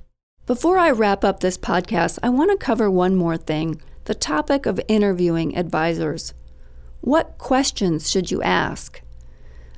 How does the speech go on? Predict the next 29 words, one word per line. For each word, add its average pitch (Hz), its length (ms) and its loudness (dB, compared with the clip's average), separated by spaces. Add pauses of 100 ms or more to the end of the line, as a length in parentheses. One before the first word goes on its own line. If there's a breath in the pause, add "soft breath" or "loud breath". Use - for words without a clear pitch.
I've 240 140 2
had 311 320 0
prospective 220 540 0
clients 214 440 2
come 233 220 2
in 202 140 4
with 175 100 0
a 170 60 2
checklist - 680 0
where 208 140 2
it 185 60 4
was 208 240 2
evident 226 480 4
they 196 120 4
didn't 226 380 6
know 240 260 6
what 202 280 4
they 170 80 6
were - 160 2
asking, 180 560 2 (320 soft breath)
but 233 360 4
at 247 140 2
least 320 260 2
they 240 120 4
had 233 120 4
done 202 160 4
a 180 60 4
little 214 300 4
homework 180 500 2